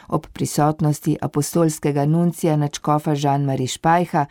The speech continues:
predstavnikom duhovnikov in vernikov vseh sto dvanajstih župnij škofije med molitvenim bogoslužjem izrekel veroizpoved ter obljubil zvestobo papežu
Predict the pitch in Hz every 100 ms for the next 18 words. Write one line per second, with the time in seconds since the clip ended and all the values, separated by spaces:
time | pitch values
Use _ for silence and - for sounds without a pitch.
0 | - - - - 175 165 - 185 196 196
1 | 190 180 175 160 139 165 180 202 - 180
2 | 185 175 170 170 170 156 165 156 131 131
3 | 202 196 - 165 156 151 160 160 156 -
4 | 147 139 139 160 151 139 - 131 190 190
5 | 160 - - - - 160 165 160 180 220
6 | 202 190 190 175 175 170 185 165 165 165
7 | 160 - - - 180 175 190 190 175 165
8 | 175 165 151 - 156 131 120 120 - -
9 | - - 147 - 143 156 202 202 208 175
10 | 165 156 - 156 143 139 - 156 175 185
11 | 175